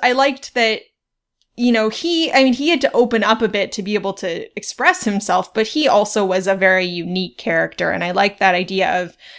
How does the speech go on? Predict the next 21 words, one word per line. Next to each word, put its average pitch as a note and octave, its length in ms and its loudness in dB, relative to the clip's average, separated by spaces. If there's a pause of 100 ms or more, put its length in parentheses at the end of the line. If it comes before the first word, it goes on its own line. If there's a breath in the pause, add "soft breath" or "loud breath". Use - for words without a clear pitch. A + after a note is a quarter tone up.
(160 loud breath)
of F#3 180 -2
two C#4 280 -2
people G3 760 2 (240 soft breath)
who A3+ 140 -4
are A3 120 6
very A3 240 2
much G#3+ 240 -2
themselves F3 1000 -2 (360 soft breath)
coming A3 340 2
together F#3 640 2
and, F#3 440 -4
and G3+ 160 -2
bonding, F#3+ 420 0
and F3+ 80 -8
he'd A#3+ 220 -2
always A3+ 280 4
been G#3+ 180 -2
there G3 180 0
supporting G3 760 -4
her E3 500 -2
and E3+ 560 -6